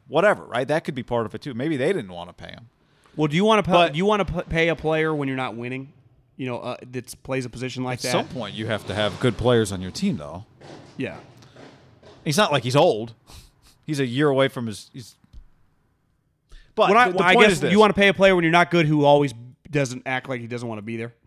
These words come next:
Speaker 1: Well,
Speaker 2: It's a
Speaker 1: yeah.
Speaker 2: complicated situation.
Speaker 1: So, but here's my point is, okay,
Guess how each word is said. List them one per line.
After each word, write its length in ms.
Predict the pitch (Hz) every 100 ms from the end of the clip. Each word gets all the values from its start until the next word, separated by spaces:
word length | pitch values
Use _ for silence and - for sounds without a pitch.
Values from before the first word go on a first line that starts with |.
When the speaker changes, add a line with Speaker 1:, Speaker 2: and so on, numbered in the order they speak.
| - - -
Speaker 1:
Well, 300 | 131 110 101 170
Speaker 2:
It's 100 | -
a 60 |
Speaker 1:
yeah. 60 | 120
Speaker 2:
complicated 440 | 160 - 127 107
situation. 480 | 120 101 95 87 -
Speaker 1:
So, 300 | 214 190 -
but 160 | 151 190
here's 160 | 208 170
my 140 | 147
point 300 | - 123 104
is, 160 | 101 -
okay, 360 | 151 117 85